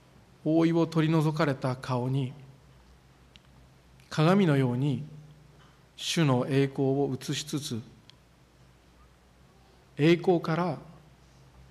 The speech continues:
栄光へと、主と同じ姿に、姿を変えられていきます。「これはまさに御霊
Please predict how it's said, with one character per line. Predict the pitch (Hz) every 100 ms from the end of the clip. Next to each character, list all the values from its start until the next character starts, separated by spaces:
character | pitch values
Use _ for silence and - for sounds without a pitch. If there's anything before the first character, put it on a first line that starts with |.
| -
栄 | 147
光 | 160 170 165
へ | 160
と、 | 156 113 - - - - - - - - - - - _
主 | - - 214
と | 160 131
同 | 143
じ | 160 165
姿 | 190 156 147
に、 | 139 135 - - - - - - _ _ - _ -
姿 | - 160 151 120
を | 110
変 | - 131
え |
ら | 147
れ | 147
て | 151
い | 135
き | 131
ま | 123
す。 | - -
「こ | - 143
れ |
は | 147
ま | 151
さ | 151 135
に |
御 | 131
霊 | 131